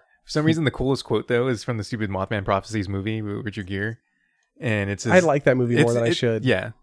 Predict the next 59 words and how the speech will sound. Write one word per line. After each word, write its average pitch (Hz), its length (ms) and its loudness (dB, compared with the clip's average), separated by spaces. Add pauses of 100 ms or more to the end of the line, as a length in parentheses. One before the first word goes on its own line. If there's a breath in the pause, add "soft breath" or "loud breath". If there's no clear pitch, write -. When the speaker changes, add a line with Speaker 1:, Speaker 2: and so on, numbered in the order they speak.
Speaker 1:
and, 107 340 -4
uh, 107 100 -8 (200)
um, 95 440 -4
I 113 60 0
haven't 113 120 2
read 101 120 0
the 95 40 -6
book, 92 240 -2
but 104 80 -2
I 98 40 -2
think 95 160 -6
the - 40 -6
book 95 240 -8
is - 140 -12
probably - 240 -8
gonna - 120 -14
be 123 60 -14
better. 113 240 -12
But 110 220 -8
it's 113 160 -6
not 110 100 0
gonna 101 140 -2
be 101 100 -2
as, 92 140 -2
like, 92 200 -4 (440)
crazy 98 340 -4
as 92 180 -8
Speaker 2:
Richard 127 280 4
Gere. 117 340 2 (320)
Speaker 1:
Yeah, - 220 -10 (440)
no, 110 300 -8
uh, 127 360 -16 (600)
gerbils. - 380 -14
Speaker 2:
I - 140 -20
knew. 113 260 -4
I, 113 40 -8
one 120 420 0
of, 160 100 6
I 127 60 6
was 131 100 6
like, 135 120 6
"I - 20 4
don't 131 140 6
wanna 139 100 8
be 139 100 6
the 131 80 4
gerbil 123 300 4
guy. 113 260 0
I - 100 -10
don't 127 120 2
wanna 120 100 4
be 127 40 6
Speaker 1:
I'll 127 100 8
Speaker 2:
one 127 80 4
Speaker 1:
do 143 60 6
Speaker 2:
of 147 40 6
Speaker 1:
it. 131 60 2
Speaker 2:
those 120 120 -6
gerbils." 113 360 -2